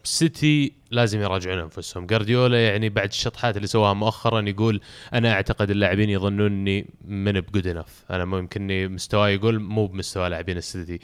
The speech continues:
فواضح إن في صراعات داخلية قاعدة تصير، واضح إنه هو منقهر من اللي قاعد يشوفه. لكن ليش ما تقدر تعدله؟ لأن ما عندك، خلينا نقول، الدكة اللي تقدر إنك تنزل حداشر لاعبين بدالهم الموجودين.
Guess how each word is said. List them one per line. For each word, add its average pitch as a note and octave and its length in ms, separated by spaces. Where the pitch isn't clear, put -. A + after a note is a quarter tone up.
فواضح D3 340
إن C3+ 160
في C#3+ 200
صراعات A2+ 420
داخلية G#2 420
قاعدة F2 200
تصير، F2+ 260
واضح A#2 260
إنه A2+ 140
هو C#3 180
منقهر C#3 440
من F#2+ 60
اللي G2 160
قاعد F#2+ 220
يشوفه. F2+ 400
لكن C#3+ 320
ليش E3 220
ما E3 80
تقدر C3 200
تعدله؟ F2+ 440
لأن F3 320
ما G3 80
عندك، A2+ 420
خلينا G#2 220
نقول، G2+ 320
الدكة G#2+ 420
اللي G#2 120
تقدر G2+ 280
إنك G2 180
تنزل G2+ 360
حداشر F#2+ 360
لاعبين F#2 340
بدالهم E2+ 480
الموجودين. E2+ 460